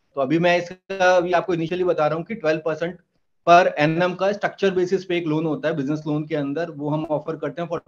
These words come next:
thirty six month, और जो best rate start होते हैं वो fourteen percent onward से स्टार्ट होते हैं।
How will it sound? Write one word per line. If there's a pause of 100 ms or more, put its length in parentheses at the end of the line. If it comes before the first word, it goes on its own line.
thirty
six
month, (420)
और
जो
best
rate
start
होते
हैं
वो
fourteen
percent
onward
से
स्टार्ट
होते
हैं।